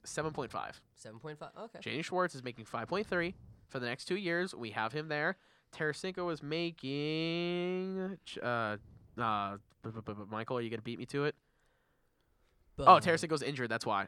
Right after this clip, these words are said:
Speaker 1: Uh, he's making seven point five.
Speaker 2: Oh, okay. I thought
Speaker 1: So
Speaker 2: we paid a little bit more.
Speaker 1: That's smart money there, dude.
Speaker 2: Yeah, it is.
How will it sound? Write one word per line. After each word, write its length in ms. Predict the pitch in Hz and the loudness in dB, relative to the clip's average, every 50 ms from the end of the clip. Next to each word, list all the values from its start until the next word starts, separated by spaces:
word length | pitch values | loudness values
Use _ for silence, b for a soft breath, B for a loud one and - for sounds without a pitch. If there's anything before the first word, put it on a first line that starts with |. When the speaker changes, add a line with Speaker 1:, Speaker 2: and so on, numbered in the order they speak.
| - - | 0 2
Speaker 1:
Uh, 160 | 120 117 113 | 4 4 4
he's 180 | - 190 214 214 | 2 0 -2 -2
making 160 | 196 170 139 | -2 -2 0
seven 160 | - 160 135 | -2 -2 -2
point 160 | 127 135 113 98 | 0 -2 -2 0
five. 280 | - 82 67 - - - _ _ _ _ _ _ _ _ _ _ | -2 -2 -2 -4 -8 -16 _ _ _ _ _ _ _ _ _ _
Speaker 2:
Oh, 180 | 196 202 208 220 | 0 0 0 0
okay. 160 | 240 233 - 117 | -2 -4 -8 -10
I 40 | 117 160 | -10 -10
thought 80 | 165 - | -8 -6
Speaker 1:
So 260 | - - - - - | -4 -2 0 0 -2
Speaker 2:
we 80 | - | -2
paid 200 | 285 - 285 269 | -2 -2 -2 -2
a 40 | 262 | -2
little 140 | 262 262 262 | -4 -6 -8
bit 100 | 240 226 | -8 -8
more. 200 | 220 170 123 120 - _ _ _ - _ _ _ _ _ _ _ _ _ _ _ _ _ _ _ _ _ _ b b b b b b b b b b b b b b b _ - | -8 -8 -8 -8 -12 _ _ _ -20 _ _ _ _ _ _ _ _ _ _ _ _ _ _ _ _ _ _ b b b b b b b b b b b b b b b _ -10
Speaker 1:
That's 180 | 123 - - | -10 -8 -8
smart 320 | - - 120 120 127 120 - | -10 -4 0 0 0 0 -2
money 280 | 104 107 110 123 127 104 | -6 -8 -8 -8 -8 -10
there, 220 | 107 95 82 110 | -10 -10 -10 -10
dude. 240 | 107 107 101 104 107 120 127 | -12 -12 -14 -14 -14 -12 -10
Speaker 2:
Yeah, 200 | 120 113 110 110 | -10 -8 -8 -10
it 100 | 107 101 | -10 -10
is. 260 | 107 107 101 - - | -12 -12 -12 -14 -16